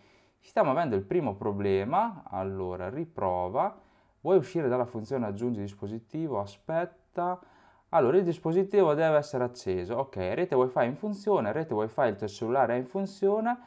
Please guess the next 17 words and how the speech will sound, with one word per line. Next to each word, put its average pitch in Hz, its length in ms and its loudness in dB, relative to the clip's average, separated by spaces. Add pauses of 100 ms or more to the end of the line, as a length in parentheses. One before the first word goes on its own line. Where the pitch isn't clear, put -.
(300)
resettare 156 460 2
il 131 60 0
dispositivo 185 580 0
se 139 180 -2
è - 20 2
già 151 100 -2
impostato 127 640 0
in 110 260 -4
precedenza. 95 880 -4
Ah, 92 680 0
resettare 147 520 -4
il 110 60 -2
dispositivo, 113 840 -8
però - 260 -4
non 95 180 -8
l'ho 135 80 -6
mai 165 240 -8